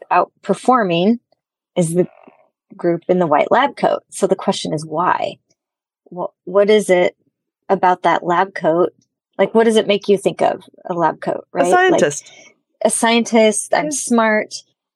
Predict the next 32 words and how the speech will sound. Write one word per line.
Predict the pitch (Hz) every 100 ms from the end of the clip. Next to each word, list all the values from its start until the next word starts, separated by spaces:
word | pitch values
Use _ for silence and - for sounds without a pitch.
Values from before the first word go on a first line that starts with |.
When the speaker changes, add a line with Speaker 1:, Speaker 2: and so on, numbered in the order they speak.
| -
Speaker 2:
Right. | - 165
Speaker 1:
I'm | 170 165
educated, | 202 196 202 220 202 196 190 185 185 _ _ _ _
um, | 180 160 160 160 - -
I'm | 190
a |
Speaker 2:
I | 196
have, | 208 226
Speaker 1:
doctor, | 220 196 185
Speaker 2:
I | 190
have | 208
Speaker 1:
maybe. | 185 185
Speaker 2:
earned | 202 202 208
this | 190 160 - - _ _ _ _ _
thing. | 160 -
Speaker 1:
I've | 214 196 -
earned | 233 226 220 214
Speaker 2:
Yeah. |
Speaker 1:
something. | - 208 247 220 202 196 185
Yeah. | 180 - _ _ _ _ -
I'm | 226 214
in | 202
a |
position | 196 214 185 208 - 208 -
to, | 190 - _ _ _ -
to | -
qualify | - 202 190 190 190 180 175 165
for | 202 170
the |
thing. | 175 180 - _ - _ _ _
So | 247
the, | 220 202 240